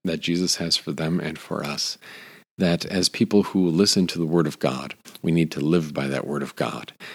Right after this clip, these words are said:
because it would be very simple to, even in a kind of a backhanded way, very simple to fall into the ideas of the Sa-, the Pharisees and Sadducees,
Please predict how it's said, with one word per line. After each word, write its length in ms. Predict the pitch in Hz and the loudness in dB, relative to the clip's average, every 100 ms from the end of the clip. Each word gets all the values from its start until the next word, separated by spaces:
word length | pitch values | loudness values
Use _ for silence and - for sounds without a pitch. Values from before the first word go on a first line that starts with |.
| - | -8
because 320 | - - 85 | -6 0 2
it 60 | 80 | 2
would 80 | 78 | 2
be 100 | 76 | 0
very 280 | 69 73 78 | 2 2 4
simple 560 | - 139 156 73 69 - - | 6 4 4 2 2 -4 -10
to, 480 | - 98 90 87 85 | 0 4 6 6 4
even 360 | - 98 92 101 | 2 4 6 4
in 260 | 104 90 87 | 4 2 2
a 260 | 78 78 78 - | 2 0 -4 -6
kind 160 | 98 | -2
of 80 | 87 | 0
a 60 | 82 | 0
backhanded 640 | 80 90 - 104 107 87 | 0 -2 0 0 2 2
way, 280 | 76 69 80 - - - | 0 -2 -4 -8 -20 -16
very 240 | 82 82 85 | -2 2 2
simple 480 | - - 151 92 90 | 2 2 2 0 -2
to 120 | - | -4
fall 380 | - 95 95 98 | -6 -2 0 0
into 680 | 98 95 92 - 87 85 - - - - _ | 2 2 2 0 0 0 -2 -14 -20 -20 _
the 200 | 98 90 | 0 2
ideas 480 | - 82 87 85 80 | 2 0 4 4 2
of 160 | - 78 | -2 -4
the 100 | 80 | -2
Sa-, 220 | - 90 - | 0 0 -2
the 200 | 101 - | -10 -6
Pharisees 500 | - 78 - 78 82 | -2 0 0 0 -2
and 120 | 76 | -2
Sadducees, 800 | - 76 104 71 76 71 76 | 0 0 -2 -2 -2 -2 -2